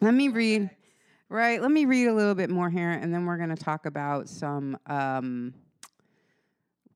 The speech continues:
kinda what anarchism means in some ways. So I did, which is not really in the book, but I thought that would be a good place for,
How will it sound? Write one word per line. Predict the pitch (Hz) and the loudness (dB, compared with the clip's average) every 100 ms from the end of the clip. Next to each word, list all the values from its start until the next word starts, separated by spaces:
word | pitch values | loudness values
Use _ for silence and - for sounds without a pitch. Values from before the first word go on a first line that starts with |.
| - | -8
kinda | 247 254 | -4 -2
what | 247 254 | -2 -4
anarchism | 214 226 220 220 196 202 185 | -2 -2 -2 -4 0 0 0
means | 175 185 127 123 | 0 -2 -4 -6
in | - 147 | -6 -6
some | 139 143 139 | -4 -4 -2
ways. | 131 117 120 | -4 -4 -8
So | - - 147 - | -6 -2 0 0
I | 165 | -2
did, | 165 170 151 - - | 0 -4 -4 -14 -4
which | 190 - | -4 -2
is | 196 | -2
not | 220 202 | -2 0
really | 196 196 185 | 0 2 2
in | 175 | 0
the | 160 | -2
book, | 143 147 165 - | -2 -4 -4 -4
but | 156 143 - | -2 -2 -4
I | 147 147 | -4 -4
thought | - 143 139 - | -4 -6 -6 -8
that | 139 | -6
would | 135 | -6
be | 135 139 | -4 -4
a | |
good | 127 135 | -4 -6
place | 127 131 127 | -6 -8 -8
for, | - 123 123 120 | -8 -8 -6 -8